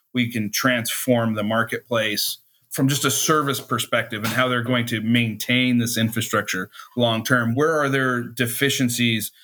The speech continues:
If Tom works on something and it takes him two hours and fixes something to completion, but Bob works on it and it takes him forty-five minutes, but he's got three return calls now 'cause he didn't spend enough time on it. Why was that,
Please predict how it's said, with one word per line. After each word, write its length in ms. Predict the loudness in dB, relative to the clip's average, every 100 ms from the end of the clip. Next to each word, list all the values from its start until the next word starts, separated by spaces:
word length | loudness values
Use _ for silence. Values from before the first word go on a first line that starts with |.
| -4
If 180 | -2 0
Tom 380 | 0 2 2
works 240 | 0 -2 0
on 160 | -2
something 340 | 0 -2 0 0
and 100 | -2
it 120 | -4
takes 260 | -2 -2 -4
him 80 |
two 260 | -2 0 2
hours 520 | 2 0 -2 -4 -8 -6
and 120 | -6
fixes 320 | 0 0 2
something 320 | 0 0 0 -4
to 80 |
completion, 640 | -8 -8 0 0 0 -2 -2
but 200 | -4 -6 _
Bob 300 | 2 2 0
works 280 | 0 0 0
on 220 | 0 0
it 220 | -2 -4
and 120 | -4 -4
it 100 | 0
takes 300 | 0 0 0
him 420 | -2 -2 -4 -8 -12
forty-five 560 | -2 0 2 2 2
minutes, 480 | 2 2 0 -4 -10 -12 _
but 80 | -2
he's 140 | -2 2
got 280 | 0 -2
three 220 | -6 -2 0
return 400 | -2 0 0 2
calls 380 | 0 0 -2
now 120 | -4 -4
'cause 160 | -4
he 60 | -2
didn't 240 | 0 0
spend 220 | 0 0
enough 260 | 0 -2 -2
time 380 | 2 2 0 -6 _ _ -4
on 200 | -2 -2
it. 140 | -4 -10 _ _
Why 580 | -4 -2 0 0 2 2
was 400 | 2 2 0 -2
that, 320 | -4 -4 -12